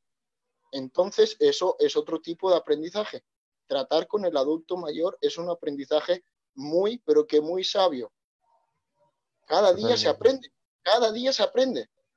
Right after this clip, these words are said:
Speaker 1: Ante la pandemia, y voy a poner un paréntesis, ante la pandemia, en muchos países se están muriendo de hambre. Ellos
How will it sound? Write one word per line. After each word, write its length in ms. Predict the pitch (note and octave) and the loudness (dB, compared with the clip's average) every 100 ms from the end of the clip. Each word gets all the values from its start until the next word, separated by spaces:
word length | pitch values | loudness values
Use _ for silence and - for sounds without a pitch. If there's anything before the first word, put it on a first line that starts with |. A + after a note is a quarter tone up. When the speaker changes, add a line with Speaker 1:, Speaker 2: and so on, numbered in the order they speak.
| _ _ _ _ | _ _ _ _
Speaker 1:
Ante 280 | D#3 D3+ D#3+ | -2 4 4
la 140 | D#3 D3 | 4 2
pandemia, 640 | D3 D#3+ B3+ B3 D4+ - | 0 4 4 4 0 0
y 120 | D#3 C#3 | -4 2
voy 180 | D#3+ | 2
a 60 | G3+ | 2
poner 260 | E3+ E3+ G3+ | 2 0 -2
un 100 | G3+ | -2
paréntesis, 680 | D3+ F#3 F#3+ F#3 F3+ - - | 0 0 -2 -8 -8 -12 -14
ante 200 | C3 C3+ | -10 -6
la 100 | C3+ | -6
pandemia, 560 | - C#3 F3+ A3+ A3 D4+ _ _ _ _ _ | -6 -4 -4 -4 -6 -8 _ _ _ _ _
en 140 | C#3 | -8
muchos 320 | D3 F#3+ A3+ - | -4 -4 -4 0
países 720 | D#3+ G#3+ A3 A3+ C#4 - - _ _ _ _ _ _ _ | 0 0 0 2 2 0 -14 _ _ _ _ _ _ _
se 180 | - B2+ | -10 -8
están 360 | - G3+ A#3 - - | 0 0 0 -10 -12
muriendo 540 | B2+ C#3 F#3 F#3+ F#3+ | -6 0 0 -2 -4
de 100 | G#3 | 0
hambre. 480 | A#3+ C4+ A3 B2+ - _ _ _ _ _ _ _ | 0 0 -2 -4 -6 _ _ _ _ _ _ _
Ellos 640 | G3+ A#3+ A3 C#4 D#4+ - | 2 2 2 0 -2 -10